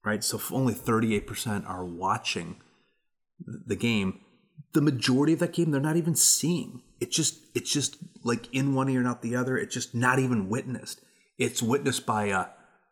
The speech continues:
a reporter who's gathering the data, but they're missing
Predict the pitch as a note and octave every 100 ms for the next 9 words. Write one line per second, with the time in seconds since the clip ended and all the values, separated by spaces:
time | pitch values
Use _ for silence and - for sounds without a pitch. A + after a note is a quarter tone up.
0 | _ _ _ - G2+ G2 - - B2 D#3+
1 | D#3 - A2 - G#2+ G2+ G2+ F#2 F2+ -
2 | C#3+ C3+ F#2 - - - A#2+ D#3+ D#3+ C3
3 | B2+ F3+ - C#3+ B2